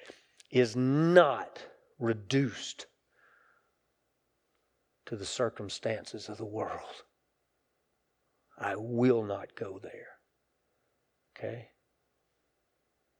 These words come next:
God chose you. You belong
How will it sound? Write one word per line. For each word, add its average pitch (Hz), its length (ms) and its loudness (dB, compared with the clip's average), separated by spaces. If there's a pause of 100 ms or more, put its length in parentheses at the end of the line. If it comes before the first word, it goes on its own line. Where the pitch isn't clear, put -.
(1000)
God - 480 6 (540)
chose 110 400 -6 (100)
you. 117 120 -18 (600)
You 151 360 2
belong 120 640 2